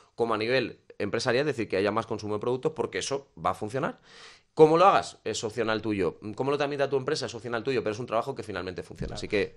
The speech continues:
Speaker 2: Pero hay que, que hay que utilizar las llam-, cuando un cliente te llama a la oficina hay que utilizarlo. Es
Speaker 1: Hay
Speaker 2: decir, es mucho mejor
Speaker 1: hay que
Speaker 2: cuando el
Speaker 1: aprovecharlo.
Speaker 2: cliente, claro,
Speaker 1: Claro.
Speaker 2: hay que aprovecharlo. El cliente te llama y ya estás en una conversación.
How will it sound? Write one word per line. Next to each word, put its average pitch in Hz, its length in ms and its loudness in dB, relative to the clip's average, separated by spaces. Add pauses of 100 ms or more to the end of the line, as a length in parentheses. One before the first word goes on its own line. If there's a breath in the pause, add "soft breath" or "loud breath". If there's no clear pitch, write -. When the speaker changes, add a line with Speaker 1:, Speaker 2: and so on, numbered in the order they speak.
(560 loud breath)
Speaker 2:
Pero 135 180 0
hay 135 80 0
que, 135 400 -2
que 123 80 -10
hay 127 100 -4
que 135 140 -6
utilizar 135 680 -4
las 120 200 -2
llam-, 117 280 -6
cuando 113 280 -4
un 127 80 -4
cliente 143 320 -2
te 120 160 -6
llama 139 260 -2
a - 20 -2
la 113 100 -2
oficina 123 420 -8
hay 147 80 -4
que - 120 -8
utilizarlo. 117 800 -8
Es 113 140 -10
Speaker 1:
Hay 117 60 -4
Speaker 2:
decir, 113 280 -6 (140)
es 131 320 -6
mucho 147 300 -6
mejor 135 380 -4
Speaker 1:
hay 107 40 0
que 123 80 6
Speaker 2:
cuando 117 160 6
el 135 80 6
Speaker 1:
aprovecharlo. 120 300 8
Speaker 2:
cliente, 151 360 2
claro, 123 360 -2
Speaker 1:
Claro. 87 160 -2
Speaker 2:
hay 131 60 -6
que 147 100 -2
aprovecharlo. 131 640 -4
El 107 100 -12
cliente 110 280 -10
te 123 140 -6
llama 151 420 0
y 139 80 -6
ya 135 100 -6
estás 131 260 -10
en 127 60 -6
una 110 160 -6
conversación. 98 720 -14